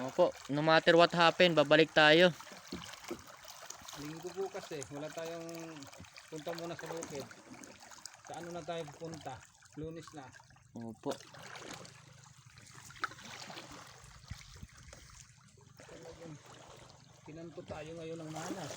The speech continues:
Speaker 2: Pero sige lang.
Speaker 1: Yan talaga ang buhay, mga ka-idol, no? So, weather-weather lang talaga.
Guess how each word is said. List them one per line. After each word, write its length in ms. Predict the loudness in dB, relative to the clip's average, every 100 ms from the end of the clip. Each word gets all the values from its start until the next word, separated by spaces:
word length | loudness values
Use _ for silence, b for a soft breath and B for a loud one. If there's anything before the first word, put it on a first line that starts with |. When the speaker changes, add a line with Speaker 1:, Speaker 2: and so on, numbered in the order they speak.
| -14 -18 -18 -16
Speaker 2:
Pero 140 | -16 -14
sige 240 | -14 -14
lang. 240 | -16 -16 -16 -18 -16 -16 -16 -18 -18 -20 -20 -20 -20 -20 -20 -20 -20 -20 -10 -4 -2
Speaker 1:
Yan 140 | -2
talaga 400 | 0 2 4 6
ang 100 | 6
buhay, 220 | 6 8 8
mga 240 | 6 6
ka-idol, 500 | 8 10 8 6 6
no? 220 | 8 6
So, 320 | 6 4 4 2 -4
weather-weather 760 | 2 4 6 6 8 8 8 6
lang 180 | 6 6
talaga. 460 | 6 6 6 2